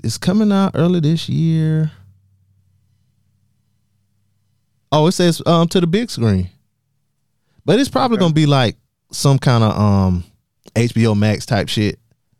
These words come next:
Speaker 2: Okay.
Speaker 1: Where you could go to the movies or you can stream it, 'cause niggas, I, I don't know why niggas wanna sit in the damn movies.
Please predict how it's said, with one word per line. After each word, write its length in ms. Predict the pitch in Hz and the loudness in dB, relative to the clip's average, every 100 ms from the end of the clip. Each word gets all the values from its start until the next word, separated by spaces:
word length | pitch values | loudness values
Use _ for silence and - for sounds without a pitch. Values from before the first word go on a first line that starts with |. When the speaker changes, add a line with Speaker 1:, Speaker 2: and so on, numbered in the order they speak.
| _ _ _ _ | _ _ _ _
Speaker 2:
Okay. 140 | 90 90 | -12 -4
Speaker 1:
Where 40 | 101 | 0
you 80 | 117 | 0
could 120 | 107 | 0
go 140 | 104 107 | 0 0
to 120 | 104 | 0
the 80 | 101 | 0
movies 380 | 104 104 98 | 0 0 0
or 100 | 98 | 0
you 140 | 101 98 | 0 -2
can 100 | 98 | -4
stream 360 | - 101 101 98 | -2 0 2 0
it, 80 | |
'cause 140 | - 92 | -2 0
niggas, 360 | 104 101 87 - _ _ _ | 0 0 -6 -12 _ _ _
I, 140 | 117 - _ _ _ _ _ _ | -6 -6 _ _ _ _ _ _
I 100 | 143 | -2
don't 160 | 208 160 | 2 2
know 120 | 113 | 2
why 160 | 101 98 | 2 2
niggas 280 | 92 87 | 0 0
wanna 200 | 90 85 | -4 -4
sit 220 | 87 - 90 | -4 -4 -4
in 100 | 80 | -4
the 80 | |
damn 280 | 80 82 78 | -4 -6 -4
movies. 380 | 82 165 113 - | -6 -6 -8 -12